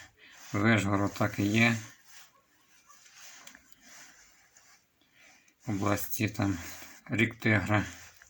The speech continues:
Українська революція, не знаю точно. П'ятсот гривень. Я думаю,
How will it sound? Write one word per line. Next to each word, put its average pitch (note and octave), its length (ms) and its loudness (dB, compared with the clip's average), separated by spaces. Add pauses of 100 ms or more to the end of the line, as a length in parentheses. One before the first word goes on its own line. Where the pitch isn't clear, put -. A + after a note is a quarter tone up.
(1160)
Українська A2 600 4
революція, A2 720 4 (180)
не A2+ 120 0
знаю G2 380 2
точно. F#2 300 -2 (1120)
П'ятсот - 340 0
гривень. G2+ 380 4 (1600)
Я A#2+ 100 -2
думаю, A2 440 6